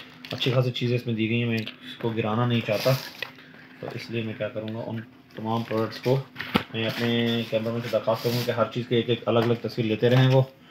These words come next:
ताकि हमें उनको बताने की ज़रूरत ना पड़े और वो हर चीज़ की हमारे साथ एक एक तस्वीर को लेते रहें, ताकि हम एक अच्छा सा environment बना के रखें।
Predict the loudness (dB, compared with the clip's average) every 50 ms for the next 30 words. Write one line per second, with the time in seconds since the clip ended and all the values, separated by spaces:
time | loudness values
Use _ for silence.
0 | -20 -20 -20 -16 -12 -8 -8 -4 -2 -2 0 0 2 2 2 0 -2 -4 -2 -2
1 | 0 0 -2 -4 -4 -4 -4 -4 -4 -4 -6 -4 -6 -6 -4 -6 -6 -4 -2 -2
2 | 0 0 2 0 0 0 -2 -8 -20 -20 -20 -20 -20 -14 -8 -6 -4 -4 0 4
3 | 4 4 4 4 0 0 -2 -8 -6 -4 -4 -6 -4 -2 -2 -2 -2 0 2 2
4 | 2 2 0 -4 -6 -4 -4 -6 -6 -6 -10 -6 -6 -6 -2 0 -2 -2 -2 -4
5 | -14 -20 -20 -20 -20 -18 -10 -6 -4 -4 -2 0 0 -2 -2 -2 -4 -8 -10 -12
6 | -18 -20 -20 -18 -16 -16 -16 -16 -18 -20 -20 -20 -18 -18 -18 -16 -18 -16 -12 -10
7 | -10 -10 -10 -14 -16 -16 -20 -20 -14 -8 -4 -4 -2 0 0 2 2 0 0 -2
8 | -2 -2 -2 -4 -6 -14 -16 -14 -14 -14 -14 -14 -16 -20 -16 -14 -14 -14 -14 -16
9 | -18 -16 -14 -10 -10 -8 -8 -10 -10 -8 -10 -8 -2 2 2 4 4 4 2 0
10 | 0 -2 -2 -2 -2 -2 -4 -4 -6 -6 -4 -4 -6 -6 -8 -10 -8 -10 -10